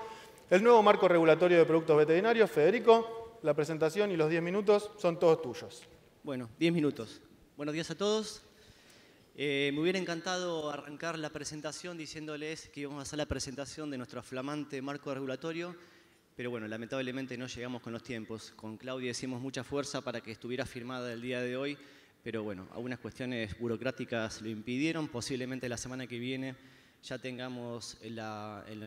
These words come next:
Speaker 2: el número de la nueva resolución para el marco regulatorio. Bueno,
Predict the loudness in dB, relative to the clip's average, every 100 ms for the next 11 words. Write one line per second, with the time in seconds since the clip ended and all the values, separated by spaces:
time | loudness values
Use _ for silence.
0 | -10 -6 -6 -4 -4 -4 -6 -6 -6 -8
1 | -10 -10 -10 -10 -10 -8 -8 -8 -8 -8
2 | -6 -6 -8 -10 -12 -12 -16 -18 -18 -20
3 | _ _ _ _ -20 -20 -20 -20 _ _
4 | _ _ _ _ -20 _ _ _ _ _
5 | _ _ 2 2